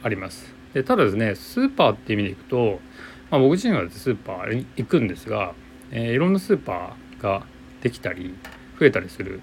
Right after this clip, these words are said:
と、まあ、すごく便利なんで、まあ、ありがたいなと思ってるんですが、まあ、そのスーパー自体が、えーっと、都心じゃないところですね。地方とかだと、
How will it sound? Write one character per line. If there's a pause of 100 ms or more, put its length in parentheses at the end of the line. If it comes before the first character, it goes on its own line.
(120)
と、 (120)
ま
あ、
す
ご
く
便
利
な
ん
で、 (460)
ま
あ、
あ
り
が
た
い
な
と
思
っ (320)
て
る
ん
で
す
が、 (220)
ま
あ、
そ
の
ス
ー
パ
ー
自
体
が、 (720)
え
ー
っ
と、 (640)
都
心
じ
ゃ
な
い
と
こ
ろ
で
す
ね。 (380)
地
方
と
か
だ
と、